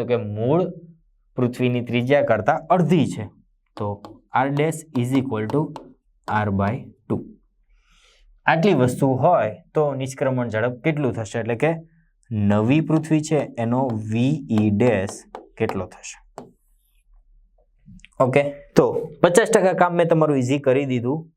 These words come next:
છે. તમારે હવે થોડીક ગણતરી કરીને જવાબ લાવવાનો પ્રયત્ન કરવાનો છે.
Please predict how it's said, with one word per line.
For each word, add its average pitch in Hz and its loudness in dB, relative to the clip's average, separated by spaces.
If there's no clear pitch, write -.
છે. 110 -10
તમારે 170 0
હવે 139 0
થોડીક 180 2
ગણતરી 139 0
કરીને 147 -2
જવાબ 139 0
લાવવાનો 110 -2
પ્રયત્ન 135 -2
કરવાનો 98 -10
છે. - -20